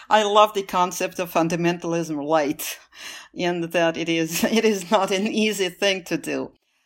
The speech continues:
Um, so is that true that, in fact, the Russian Orthodox Church is not a strict hierarchy? In one of your recent articles, you wrote about a discord within the Russian Orthodox Church and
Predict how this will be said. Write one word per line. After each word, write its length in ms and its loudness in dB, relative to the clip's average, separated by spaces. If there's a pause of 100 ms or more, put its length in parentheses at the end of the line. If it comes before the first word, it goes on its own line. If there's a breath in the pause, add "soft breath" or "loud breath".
(300)
Um, 480 6
so 380 2
is 320 0
that 360 4
true 340 -2
that, 240 4
in 140 -4
fact, 400 2
the 100 -4
Russian 280 -2
Orthodox 520 -6
Church 360 -6
is 300 -4
not 600 0
a 100 -2
strict 320 -8
hierarchy? 680 -6 (380)
In 200 0
one 180 6
of 160 2
your 120 0
recent 320 -4
articles, 880 -2
you 460 -8
wrote 400 0
about 680 -2 (100)
a 160 -8
discord 760 -4
within 240 -6
the 100 -8
Russian 280 -4
Orthodox 480 -10
Church 460 -6
and 320 -2